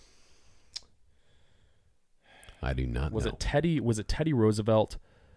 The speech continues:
Speaker 2: Uh, was it "Speak softly and"
Speaker 1: Carry a big stick.
Speaker 2: Yes, and that
Speaker 1: Yeah.
Speaker 2: was the intention behind that, right?
Speaker 1: Right. Well, I mean, uh, carrot or the stick has always been the, the, the kind of way to look at things.
Speaker 2: Mm-hmm.
Speaker 1: Where, what do you do? You offer the carrot,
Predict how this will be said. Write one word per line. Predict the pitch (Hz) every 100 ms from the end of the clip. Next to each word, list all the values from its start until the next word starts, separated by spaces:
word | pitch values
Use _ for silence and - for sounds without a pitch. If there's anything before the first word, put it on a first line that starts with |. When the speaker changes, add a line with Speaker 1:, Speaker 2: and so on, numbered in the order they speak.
| - - _ _ -
Speaker 2:
Uh, | 101 98 95 92
was | - 95
it | 95
"Speak | - - 113 -
softly | - 95 98 - 110 110 -
and" | 90 92 87 90
Speaker 1:
Carry | - 95 92
a | 78
big | 67 76
stick. | - - 69 -
Speaker 2:
Yes, | 113 110 - - - - -
and | 120
that | 127
Speaker 1:
Yeah. |
Speaker 2:
was | 107 131
the | 139
intention | 101 151 135 98
behind | 85 92 85
that, | 69 - - -
right? | 95 - - -
Speaker 1:
Right. | 320 -
Well, | - 131 110
I | 120
mean, | 113 113 - - - -
uh, | 135 - 120
carrot | - 127 107 92
or | 85
the |
stick | 85 - 127
has | - 90
always | 95 90 85
been | 85 107
the, | 92 76 80 -
the, | 82 76 71 71 - _ - -
the | 92
kind | - 98 76
of | 69 -
way | 82 85 87
to |
look | 73 110 76
at | -
things. | 65 87 -
Speaker 2:
Mm-hmm. | 87 87 87 -
Speaker 1:
Where, | 95 104 117
what | 87 80 101 98
do |
you | 95
do? | 82 104 143 - -
You | 82
offer | 85 87 -
the | 76
carrot, | - 113 65